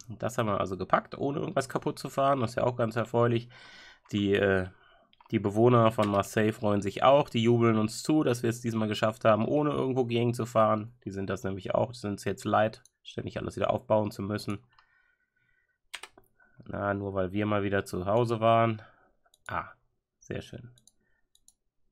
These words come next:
Also ich muss sagen, im normalen Leben ist das nicht so, dass ich mich jedes Mal über das Wort Waffen freue, aber, ähm, in diesem Spiel ist es tatsächlich so,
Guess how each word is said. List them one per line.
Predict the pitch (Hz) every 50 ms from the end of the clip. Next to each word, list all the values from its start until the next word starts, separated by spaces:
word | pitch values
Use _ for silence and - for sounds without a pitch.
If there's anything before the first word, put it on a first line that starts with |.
| _ _ _ _ _ _
Also | - 107 107
ich | 113
muss | 123 127 120
sagen, | 127 120 123 127 -
im | - 120 123 123
normalen | 120 113 110 110 110 120 123 127
Leben | 123 117 120 120 -
ist | - - -
das | 110 -
nicht | 107 113 117
so, | - 107
dass | 95 95 85 90
ich | 92
mich | 95 98 90 -
jedes | - 98 95 95 -
Mal | 98 95 95 98 -
über | - 92 92
das | 92 - 98
Wort | 95 95 98 - 92 90
Waffen | 95 95 - - 98 -
freue, | - - - 95 92 95 104 110 104 -
aber, | 101 101 101 101 101 98 -
ähm, | - 101 98 98 95 90 -
in | - 98 95
diesem | 98 104 104 113 113
Spiel | 110 - - - 107 107 107 -
ist | 107 104
es | 98 -
tatsächlich | - 101 92 - - 107 - - 107 -
so, | - - 107 107 -